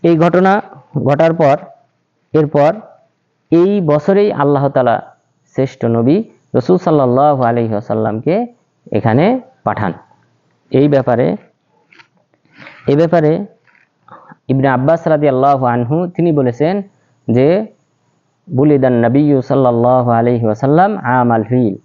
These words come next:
রাসূল সাল্লাল্লাহু আলাইহি ওয়াসাল্লাম হস্তি বাহিনীর বছর তিনি ভূমিষ্ঠ হয়েছেন। তাহলে তিনি জন্মগ্রহণ করেছিলেন এই বছরে পাঁচশো একাত্তর খ্রিস্টাব্দে। এরপর কায়েস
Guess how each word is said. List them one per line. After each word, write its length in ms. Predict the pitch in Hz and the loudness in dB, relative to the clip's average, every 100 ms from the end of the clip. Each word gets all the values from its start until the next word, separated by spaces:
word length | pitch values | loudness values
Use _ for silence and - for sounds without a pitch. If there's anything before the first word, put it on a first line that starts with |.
| _ _ _ 127 | _ _ _ -2
রাসূল 200 | 120 180 | 0 0
সাল্লাল্লাহু 640 | 180 160 143 131 151 147 | 2 2 2 2 2 2
আলাইহি 260 | 131 131 135 | 0 0 -2
ওয়াসাল্লাম 480 | 117 123 135 160 | -2 -2 -2 -2
হস্তি 320 | 139 156 - 160 | -2 -4 -4 -2
বাহিনীর 380 | 135 143 139 | 0 0 0
বছর 360 | 120 127 127 214 | 2 0 2 -2
তিনি 400 | 214 156 196 262 - _ _ - | 0 0 0 -2 -8 _ _ -4
ভূমিষ্ঠ 340 | 120 156 - | 0 0 -2
হয়েছেন। 360 | 107 101 - - _ _ _ _ _ | -2 -2 -6 -16 _ _ _ _ _
তাহলে 220 | - 110 113 | -2 0 2
তিনি 260 | 123 117 | 2 2
জন্মগ্রহণ 560 | 123 147 147 135 135 139 | 2 2 2 2 0 0
করেছিলেন 500 | 143 143 147 180 208 | 0 -2 0 -2 0
এই 160 | 131 | 0
বছরে 420 | 123 110 123 110 87 _ _ _ | 0 0 -2 -2 -6 _ _ _
পাঁচশো 280 | 110 - 160 | -6 0 -2
একাত্তর 480 | 123 131 - 190 | 0 -4 0 -2
খ্রিস্টাব্দে। 560 | 180 135 - 127 104 101 - _ _ _ _ _ _ - _ - _ _ | 0 -2 0 -2 0 -4 -4 _ _ _ _ _ _ -20 _ -20 _ _
এরপর 420 | 147 151 160 156 - - _ _ _ _ | -2 0 0 0 -2 -16 _ _ _ _
কায়েস 200 | - 156 | -2 -2